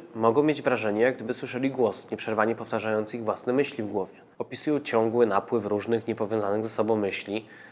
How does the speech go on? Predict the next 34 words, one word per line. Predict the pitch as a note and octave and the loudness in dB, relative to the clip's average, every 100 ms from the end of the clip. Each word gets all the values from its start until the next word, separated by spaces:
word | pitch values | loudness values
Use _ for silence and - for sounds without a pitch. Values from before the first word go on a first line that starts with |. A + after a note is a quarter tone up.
| - | -4
za | A#2+ | -2
którymi | A2 A#2+ A#2+ B2+ B2 - - | -2 0 2 0 -2 -10 -4
często | A2+ - | -2 -2
ciężko | C3 A2 G#2 A2+ | -2 -2 -2 0
jest | A#2 | 0
im | C3+ | 0
nadążyć. | C#3+ C#3+ A#2+ F#2+ F#2 - - - | 0 2 2 0 -6 -12 -20 2
To | F3 | 2
powoduje, | F3 C3+ A#2+ A2+ C#3 E3 | 4 2 2 2 2 0
że | D#3 | 0
mogą | D3 D3 | 0 0
mieć | D3 C#3+ | 0 0
wrażenie | D3+ C3+ D3 C#3+ | 0 0 2 2
przeżywanego | C#3+ C#3+ C3 B2+ C#3 C3+ | 0 0 2 4 4 0
chaosu | - B2 C#3 C#3 | 4 6 6 6
wewnętrznego | B2+ A2 A2 G#2+ A#2 A#2 | 2 4 2 2 -2 -2
i | C#3 | -4
de-, | C3 C#3 | -6 -6
dezorganizacji. | B2+ C#3 C3+ C#3 C3+ A#2 F#2+ - - - _ | -2 0 2 2 2 2 0 -2 -18 -20 _
Należy | A#2 A2+ D3+ D#3 | 2 6 6 4
pamiętać, | - B2 C#3+ C#3 G2+ F#2 | 2 2 2 0 -4 -4
że | G#2 | -6
stan | - A#2+ | -4 0
maniakalny | B2+ D3 D3+ A#2 G#2 G#2 | 2 4 4 4 2 0
rozpoznajemy | G#2+ - A2 A#2 B2+ C#3 | -4 -6 0 2 2 0
również | C#3 D3 C3 | 0 0 0
w | |
dwóch | A#2+ C3 C3 | 2 0 2
płaszczyznach | B2+ A#2+ C3 C3 A#2+ | 0 0 0 2 4
dominującego | B2 A#2+ A#2 A2 B2+ B2 | 4 6 4 4 2 2
afektu, | G#2+ - F#2+ - - - - | 4 2 0 -4 -18 -8 4
euforycznym | A#2+ - C3+ C#3+ - D#3 D3 | 4 4 2 2 0 -4 -4
i | |
gniewnym. | A#2 A2 F#2 - | 0 0 0 -4